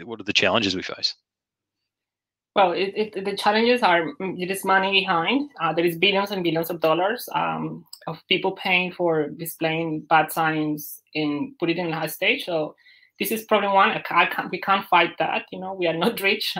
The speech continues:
Speaker 2: Uh, we are not rich as Bloomberg. But the important element is that we are able to, to understand and to see the devices. So it's very easy. If you take a paper and you notice that paper has something off, you just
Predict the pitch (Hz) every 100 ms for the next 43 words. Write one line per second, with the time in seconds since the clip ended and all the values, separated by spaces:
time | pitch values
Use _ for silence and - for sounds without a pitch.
0 | - 165 165 170 190 - _ 180 196 190
1 | 190 - 165 170 190 233 - 175 165 -
2 | _ - - _ _ 220 233 247 262 285
3 | 233 240 226 202 180 175 175 170 190 180
4 | 180 196 208 - - 196 170 - _ _
5 | 165 _ - _ _ _ _ 202 180 175
6 | - 180 214 233 220 - 190 185 175 180
7 | 170 180 185 190 - 147 - 180 190 185
8 | 220 208 214 214 180 165 160 175 180 180
9 | 214 233 208 196 196 202 190 175 175 180
10 | 196 196 196 196 196 185 180 - 185 185
11 | 185 175 220 247 - 175 170 175 -